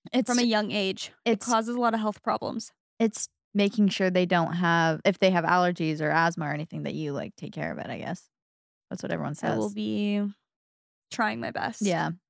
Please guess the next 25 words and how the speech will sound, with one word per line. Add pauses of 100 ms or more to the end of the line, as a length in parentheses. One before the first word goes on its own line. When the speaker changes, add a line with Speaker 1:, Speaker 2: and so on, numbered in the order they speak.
(140)
Speaker 1:
That
is
hard. (640)
Speaker 2:
Yeah. (720)
And
I'm
Speaker 1:
Check
on
Speaker 2:
sure
Speaker 1:
them
Speaker 2:
once,
Speaker 1:
every
hour.
Speaker 2:
yeah, (120)
I'm
sure
once
you
become
a
parent,
you're
just
like,
"Shh,